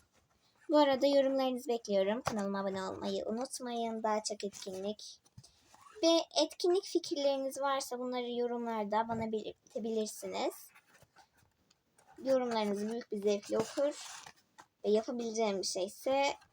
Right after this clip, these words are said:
büyük ihtimalle yaparım. Hatta, e, yapar yapmaz gönderirim. Yani ilk o sizin istediğiniz türden videoyu gönderirim.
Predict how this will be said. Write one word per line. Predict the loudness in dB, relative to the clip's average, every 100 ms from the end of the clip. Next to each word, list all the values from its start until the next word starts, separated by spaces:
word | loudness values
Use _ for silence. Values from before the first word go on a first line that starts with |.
| _ -8
büyük | -6
ihtimalle | -4 -2 -2 0 0
yaparım. | -2 -4 -6
Hatta, | -6 -8 0 2 2 0 -6 -18 _ -20 _ _ _ _
e, | -4 -2 -2 2
yapar | 2 2 0
yapmaz | 0 0 -2 -2
gönderirim. | -2 -2 -2
Yani | -4 -2 2
ilk | 2 0 -8 -12 -14 _
o | 4 6 6 0
sizin | -8 -4
istediğiniz | -4 -4 -2 -2 0 0 -2 -4 -6
türden | -6 -4 -4 -4 -8 _ -20 -20 _ -8
videoyu | 0 2 2
gönderirim. | 0 0 0 -2